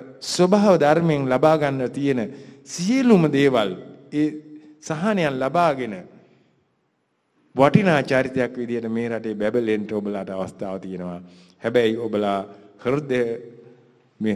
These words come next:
හදවතට එකඟව අනිවාර්යයෙන්ම වැඩ කරන්න ඕන. ඒක හිතේ තියාගන්න ඕනේ.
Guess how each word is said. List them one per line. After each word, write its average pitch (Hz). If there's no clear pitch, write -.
හදවතට 139
එකඟව 107
අනිවාර්යයෙන්ම 101
වැඩ 90
කරන්න 85
ඕන. 80
ඒක 156
හිතේ 131
තියාගන්න 98
ඕනේ. 90